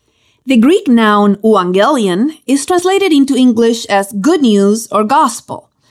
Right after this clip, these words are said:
a term that comes from the Old English "God spell," which means good news. The Greek term was used in the Greek translation of the Old Testament, the Septuagint, to announce God's ultimate deliverance of his people.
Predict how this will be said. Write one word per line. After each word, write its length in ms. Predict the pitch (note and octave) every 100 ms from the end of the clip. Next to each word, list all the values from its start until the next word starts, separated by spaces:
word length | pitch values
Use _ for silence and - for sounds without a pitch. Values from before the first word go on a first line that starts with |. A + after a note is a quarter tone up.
| _ _
a 80 | -
term 380 | A3+ E4+ G#4 G4
that 140 | C4
comes 280 | A#3+ B3+ B3+
from 160 | A#3+ A3+
the 120 | G#3+
Old 420 | C4+ E4 F#4 F#4+ C#4
English 520 | C#4+ C#4 C#4 C#4 -
"God 580 | G#3 G#3 A3 G#3+ A3 -
spell," 720 | - - D4+ C#4 A#2 - _
which 240 | - A#3+
means 300 | B3 F#3 F#3
good 300 | G#3 F#3+ F3+
news. 460 | F#3 A#3 G#3+ - - _ _ _ _ - -
The 140 | B3
Greek 400 | A#3 G#4 A#4+ -
term 400 | - G3+ F#3+ G3+ A3
was 260 | A#3 A#3
used 220 | B3+ D4
in 100 | C#4
the 80 | A#3+
Greek 300 | G#3+ B3+ A#3
translation 520 | C4 A#3+ A#3+ A#3 A#3+
of 120 | A3+ G#3
the 100 | G3+
Old 220 | G3+ G3+
Testament, 720 | E4+ G4 - F3+ F3+ D#4 - _ _ -
the 80 |
Septuagint, 800 | F#3 C#3 - F4 C4+ G#3 G3+ B3 - _ _ _
to 120 | D#4+
announce 480 | D#4+ F4 G4 G4+ F#4+
God's 460 | A#3 D4+ D#4 D#4 - -
ultimate 520 | G4 A4+ G#4+ G4+ C#4
deliverance 500 | C4+ C4 C4 C#4 C4+
of 120 | A#3
his 200 | B3 A3+
people. 460 | - G#3 - -